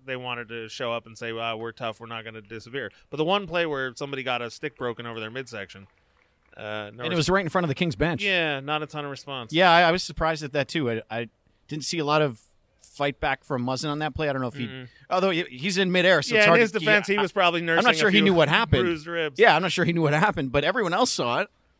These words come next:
Speaker 2: and there was no reaction at all. Is it a legal play? Yes, it's a legal play, but is it, is it, uh, a safe play? Is it a play that
Speaker 1: It's legal by the barest, like,
Speaker 2: Right,
Speaker 1: definition of
Speaker 2: right. I was
Speaker 1: legal.
Speaker 2: surprised that there was no, that there was no, uh,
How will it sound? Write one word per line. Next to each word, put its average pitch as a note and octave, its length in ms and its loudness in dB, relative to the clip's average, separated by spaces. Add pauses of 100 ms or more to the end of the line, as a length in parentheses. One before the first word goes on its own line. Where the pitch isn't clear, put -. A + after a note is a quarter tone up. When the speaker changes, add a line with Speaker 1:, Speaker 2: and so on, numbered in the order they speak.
(360)
Speaker 2:
and D3+ 160 0
there E3 80 2
was D3 220 0
no E3+ 300 -2
reaction D3+ 600 -2
at D3 160 -4
all. F3 260 -2 (260)
Is C#3 160 -4
it D#3 80 -4
a D#3 40 -6
legal E3+ 240 0
play? F#3 180 -2
Yes, F#3 360 -2
it's D#3+ 140 -10
a D3 60 -8
legal C#3+ 280 -4
play, F#3+ 280 0
but A#2+ 240 0
is B2 180 -4
it, A#2+ 180 -4 (440)
is B2 180 -4
it, - 220 -10
uh, G2+ 300 -4 (160)
a - 80 -16
safe D3+ 420 -8
play? A3+ 240 -2
Is C#4+ 300 -6
it B2+ 80 -8
a - 20 -10
play D#3+ 320 0
that C#3 240 0 (540)
Speaker 1:
It's D#3+ 180 -4
legal F3 400 -2
by C#3 220 0
the B2 160 -6
barest, A#2+ 920 -4
like, A#2 320 -6
Speaker 2:
Right, A#2+ 160 -2
Speaker 1:
definition D#3+ 520 8
of B2 80 -8
Speaker 2:
right. D#3+ 140 4
I F3+ 80 8
was C#4 120 2
Speaker 1:
legal. C4 80 -4
Speaker 2:
surprised F#3 300 4
that D3 80 -6
there D#3 100 4
was C#3 180 0
no, C#3 300 6
that B2 200 -8
there C#3 100 -2
was B2+ 160 -4
no, C3 260 2
uh, G#2+ 240 -2